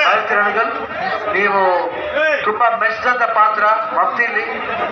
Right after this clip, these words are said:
ಅದು ಪ್ರೀಕ್ವೆಲ್ ಇದು ಬಯಲು ತಿರುಳುಗಲ್. ಇವತ್ತು ನೋಡಿ, ಆ, ಇಷ್ಟು ಮಟ್ಟಿಗೆ ಮೆಚ್ಚಿದ್ರೆ ಅಂದ್ರೆ ಬಹಳ ಖುಷಿ ಆಗುತ್ತೆ. ಅದಕ್ಕೆ ಒಂದು ಧನ್ಯವಾದ ಹೇಳೋಣ ಅಂತ ನಾವೆಲ್ಲರೂ ಬಂದಿದ್ದೀವಿ.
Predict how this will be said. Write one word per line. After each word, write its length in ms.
ಅದು 300
ಪ್ರೀಕ್ವೆಲ್ 440
ಇದು 600
ಬಯಲು 180
ತಿರುಳುಗಲ್. 400
ಇವತ್ತು 300
ನೋಡಿ, 460
ಆ, 360
ಇಷ್ಟು 260
ಮಟ್ಟಿಗೆ 340
ಮೆಚ್ಚಿದ್ರೆ 440
ಅಂದ್ರೆ 300
ಬಹಳ 260
ಖುಷಿ 260
ಆಗುತ್ತೆ. 340
ಅದಕ್ಕೆ 480
ಒಂದು 140
ಧನ್ಯವಾದ 480
ಹೇಳೋಣ 200
ಅಂತ 200
ನಾವೆಲ್ಲರೂ 460
ಬಂದಿದ್ದೀವಿ. 720